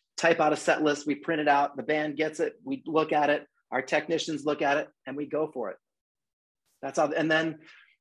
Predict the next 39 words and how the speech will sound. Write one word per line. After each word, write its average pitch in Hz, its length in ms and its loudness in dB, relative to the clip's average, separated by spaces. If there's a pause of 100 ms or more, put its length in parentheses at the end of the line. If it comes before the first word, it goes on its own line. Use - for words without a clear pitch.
(180)
the 165 180 2
interaction 180 540 4
that 156 80 -6
happens 160 300 -4
between 151 360 -8
me 156 120 -2
and 156 100 -2
the 151 60 -2
audience 156 400 0
when 143 100 -6
they 139 120 -6
tell 143 200 -4
their 135 160 -4
reason, 147 400 -2
that 165 220 -4 (100)
for 160 120 -6
me 175 260 -2
is 151 260 -4
the 131 100 -6
coolest 170 400 -4
part 123 300 -4
because, 127 480 -6 (840)
I - 80 -2
don't 170 100 -2
know, 127 160 4
that's 156 260 4
like 143 200 2
my 151 140 2
comedy 165 420 2
back, 147 220 2
that's 170 180 -6
kinda 196 160 -6
where 156 80 -4
I 147 60 -4
come 156 160 -8
from, 143 120 -10
a - 60 -10
comedy 151 340 0
background. 127 600 -4